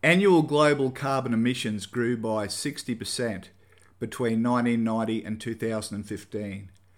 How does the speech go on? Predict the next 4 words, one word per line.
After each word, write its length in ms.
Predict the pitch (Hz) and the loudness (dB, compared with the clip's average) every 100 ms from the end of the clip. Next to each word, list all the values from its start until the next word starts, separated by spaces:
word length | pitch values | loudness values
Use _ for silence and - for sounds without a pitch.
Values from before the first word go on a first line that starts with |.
| _ _ | _ _
approximately 680 | - - 147 151 147 123 120 | -14 0 2 2 -2 -2 -2
doubling 560 | 113 123 131 139 135 131 | 0 0 0 0 -2 -2
total 380 | 127 123 123 120 | -4 -4 -2 -6
global 560 | 110 113 120 113 113 | -4 -4 -2 -4 -6